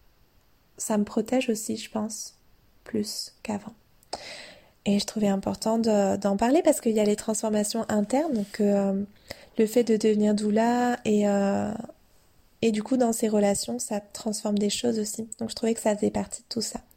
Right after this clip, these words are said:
Euh, voilà. Mais parfois du coup ça amène à,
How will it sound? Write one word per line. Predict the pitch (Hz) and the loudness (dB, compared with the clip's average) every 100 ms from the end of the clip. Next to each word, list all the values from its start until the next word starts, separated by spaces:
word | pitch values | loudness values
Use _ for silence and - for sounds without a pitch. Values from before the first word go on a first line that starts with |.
| _ - - - - - - 214 | _ -18 -16 -16 -18 -20 -6 2
Euh, | 208 202 196 202 202 208 - - - _ _ _ _ _ | 2 2 0 -2 -2 -6 -8 -12 -18 _ _ _ _ _
voilà. | 208 202 196 214 - _ _ _ - - - - _ 226 | 0 0 0 -4 -12 _ _ _ -20 -20 -20 -20 _ 0
Mais | 214 | 4
parfois | 208 277 294 | 6 6 6
du | 247 | 4
coup | 294 | 2
ça | - 226 | 2 2
amène | 208 196 220 240 | 4 4 4 4
à, | 208 202 196 202 208 214 220 | 4 2 2 0 -2 -4 -6